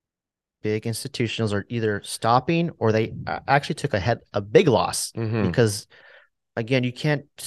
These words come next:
Speaker 1: even though real estate is a good investment, I think for the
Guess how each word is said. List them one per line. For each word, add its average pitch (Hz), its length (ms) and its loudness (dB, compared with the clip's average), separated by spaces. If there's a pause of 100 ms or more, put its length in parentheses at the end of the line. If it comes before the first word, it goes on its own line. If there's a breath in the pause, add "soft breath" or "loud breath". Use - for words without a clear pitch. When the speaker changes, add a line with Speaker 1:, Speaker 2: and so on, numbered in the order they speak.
(480)
Speaker 1:
even 143 200 -2
though 151 80 6
real 120 220 6
estate - 280 0
is 127 180 2
a 135 60 -2
good 131 240 2
investment, 120 680 2
I 107 100 2
think 127 260 -2
for 120 140 0
the 107 120 -2